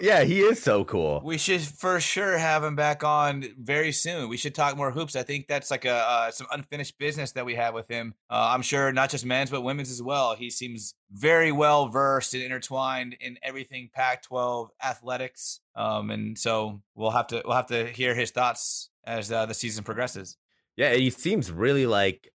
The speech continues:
Speaker 1: uh, like you said, in tune with Pac-twelve, but, like, he seems like he's keeping just, like, a watchful eye on Oregon State's program, which I think that's what drew us to him at the be-, at the beginning, is that, like,
Speaker 2: Yep.
Speaker 1: no other national pundit really does that. So
Speaker 2: Yep.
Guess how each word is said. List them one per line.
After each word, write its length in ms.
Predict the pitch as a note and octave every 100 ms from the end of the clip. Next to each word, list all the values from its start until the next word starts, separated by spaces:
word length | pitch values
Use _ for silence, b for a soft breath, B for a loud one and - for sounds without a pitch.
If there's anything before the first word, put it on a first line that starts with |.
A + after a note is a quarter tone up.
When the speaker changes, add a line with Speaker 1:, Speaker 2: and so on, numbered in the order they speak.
| -
Speaker 1:
uh, 120 | G#2+
like 160 | A#2+ A2+
you 40 |
said, 180 | A#2 F2
in 220 | E2+ G2+
tune 360 | F2 A2+ A2+ A2+
with 320 | G2 F#2 - _ _ -
Pac-twelve, 540 | G#2 G#2 - F#2+ G#2
but, 100 | G#2+
like, 320 | F#2 F#2 E2+ -
he 240 | - G#2+
seems 560 | G#2 - - B2+ D3 C#3
like 160 | A2+ -
he's 220 | G#2 F2+
keeping 640 | - A#2 G#2+ G#2 F#2+ F#2 F2 _ G2+
just, 220 | A2+ F#2
like, 180 | A2 F#2+
a 80 |
watchful 480 | F2+ G2 G2+ - F#2
eye 220 | F#2 F2+
on 120 | E2+ E2
Oregon 400 | F#2 F#2 E2 E2
State's 300 | G2 G2 -
program, 420 | F2 E2 F2 F#2
which 420 | G#2+ G2 - - -
I 120 | G#2
think 180 | G2+ A#2
that's 220 | A#2+ A#2+
what 100 | G#2+
drew 240 | G#2+ B2+
us 160 | B2 -
to 160 | - C3+
him 140 | C#3
at 80 | B2+
the 80 | B2
be-, 280 | A2 A2+ -
at 300 | A2+ F#2+ G#2
the 80 | G#2+
beginning, 400 | F#2 F3 D#3+ A#2
is 160 | A2+ G#2+
that, 220 | A2 G#2
like, 160 | G#2+
Speaker 2:
Yep. 160 | A2 F#2+
Speaker 1:
no 240 | G#2 A2+
other 400 | A#2 A2 A2+ A2
national 420 | G2 F#2+ G2+ G2+ F2+
pundit 300 | G#2 F#2+ E2+
really 260 | F2+ F2
does 240 | E2+ F2+ D#2+
that. 300 | D2 C#2+ -
So 320 | E2 D#2 D2+
Speaker 2:
Yep. 300 | A#2 A#2